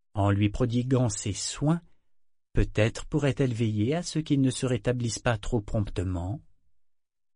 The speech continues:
Elle avait besoin de lui vivant, mais seulement jusqu'à Terrilville.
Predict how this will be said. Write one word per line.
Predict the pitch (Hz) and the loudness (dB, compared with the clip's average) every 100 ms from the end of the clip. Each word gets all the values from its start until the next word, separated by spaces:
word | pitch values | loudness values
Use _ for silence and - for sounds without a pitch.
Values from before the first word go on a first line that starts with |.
| _ | _
Elle | 110 113 | -2 4
avait | 117 120 | 6 6
besoin | 120 123 117 127 | 4 4 4 4
de | 120 | 4
lui | 117 117 | 2 2
vivant, | 113 113 107 127 151 | 0 0 0 4 4
mais | 131 110 107 101 - _ _ - | 4 4 2 -2 -10 _ _ -14
seulement | - 190 190 175 170 139 | -2 2 4 6 6 4
jusqu'à | 117 120 - 107 | 2 -4 0 -2
Terrilville. | 107 92 87 90 82 82 80 78 - | 0 0 0 -4 -4 -6 -8 -10 -14